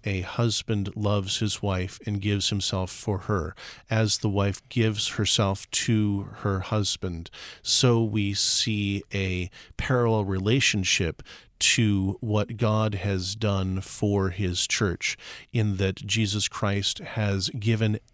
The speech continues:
everything of himself for her. There is nothing that Jesus has done that's not for the good and the blessing of his beloved bride, the church. And the church then joyfully receives this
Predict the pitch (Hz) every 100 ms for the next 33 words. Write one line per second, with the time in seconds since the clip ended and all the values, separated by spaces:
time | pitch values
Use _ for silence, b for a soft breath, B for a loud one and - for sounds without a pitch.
0 | _ 139 160 131 113 98 - - 87 95
1 | - 98 90 107 95 - 101 90 - -
2 | - 98 95 95 101 107 104 117 117 127
3 | 175 - 101 104 104 B B B 123 120
4 | 120 110 98 101 - 113 104 95 98 101
5 | 98 95 104 - 117 110 110 98 - -
6 | 120 110 98 92 B B - 104 101 92
7 | 98 117 120 92 98 104 104 95 104 110
8 | - - 95 - 104 120 104 - 104 95
9 | 92 98 95 90 95 95 - 85 - -
10 | B B - 117 113 - 170 - 113 101
11 | 117 117 - 113 110 101 98 - - 170
12 | 160 - - - -